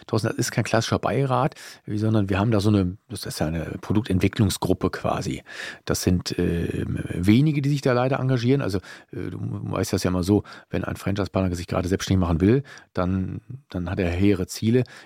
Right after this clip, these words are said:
ist erstmal ein unternehmerischer Alltag da, ist es doch etwas weniger mit dem Engagement. Aber davon leben wir natürlich schon. Also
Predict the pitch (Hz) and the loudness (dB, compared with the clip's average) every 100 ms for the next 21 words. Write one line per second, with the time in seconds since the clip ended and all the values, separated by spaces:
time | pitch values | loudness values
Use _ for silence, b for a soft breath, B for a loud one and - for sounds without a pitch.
0 | _ 107 110 101 98 95 101 98 - - | _ -6 -4 -2 -2 0 0 0 -2 -2
1 | 98 92 - 87 90 90 95 90 - - | -2 0 0 0 0 0 0 0 0 2
2 | 98 101 90 87 87 90 85 - 98 98 | 2 4 2 0 0 2 2 4 6 4
3 | B B B B - 101 113 131 120 151 | B B B B -4 0 2 2 2 2
4 | 139 120 110 107 156 156 92 95 | 2 0 -2 -2 0 0 0 -2